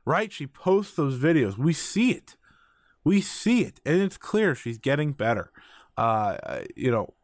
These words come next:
I don't think she needs a long title reign. I think that's how I would book it. I would book her,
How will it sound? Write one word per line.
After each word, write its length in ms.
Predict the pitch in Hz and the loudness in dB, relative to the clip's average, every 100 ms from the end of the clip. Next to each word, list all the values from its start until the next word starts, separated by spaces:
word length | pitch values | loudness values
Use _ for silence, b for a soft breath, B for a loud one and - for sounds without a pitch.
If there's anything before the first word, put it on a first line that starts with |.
| _ b b b b b _ - | _ b b b b b _ -4
I 120 | 165 | -2
don't 200 | 214 208 | 0 -2
think 140 | - 196 | -4 -4
she 160 | - | 0
needs 200 | 190 190 | 2 4
a 40 | 156 | 2
long 260 | 165 175 | 2 2
title 360 | 170 - 185 190 | -2 -2 0 2
reign. 260 | 202 214 190 | 0 0 -2
I 80 | |
think 200 | 143 160 | -2 -2
that's 160 | 160 147 | -2 -2
how 180 | 156 151 | 2 2
I 180 | 113 175 | 2 0
would 180 | 175 | -2
book 200 | 113 147 | -4 -6
it. 80 | 143 | -2
I 80 | 127 | 0
would 160 | 135 113 | -2 -2
book 180 | 147 | -2
her, 260 | - 165 151 | 0 2 0